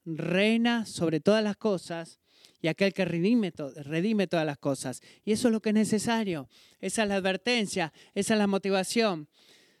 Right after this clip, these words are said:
Aquellos que violan el pacto, pero el pueblo que conoce a Dios debe permanecer firme y tomar acción. Iglesia, te exhorto en el día de hoy, si tú estás en medio de sufrimiento significativo y experimentando oposición, conoce esto.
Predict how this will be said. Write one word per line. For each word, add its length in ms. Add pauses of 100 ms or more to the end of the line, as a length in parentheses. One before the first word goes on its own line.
(360)
Aquellos 540
que 520
violan 520
el 100
pacto, 640 (320)
pero 140
el 60
pueblo 320
que 200
conoce 360
a 80
Dios 220
debe 220
permanecer 640
firme 380
y 60
tomar 300
acción. 500
Iglesia, 540
te 140
exhorto 440
en 80
el 120
día 220
de 160
hoy, 200
si 200
tú 140
estás 360
en 120
medio 320
de 160
sufrimiento 640
significativo 880
y 80
experimentando 680
oposición, 580
conoce 480
esto. 340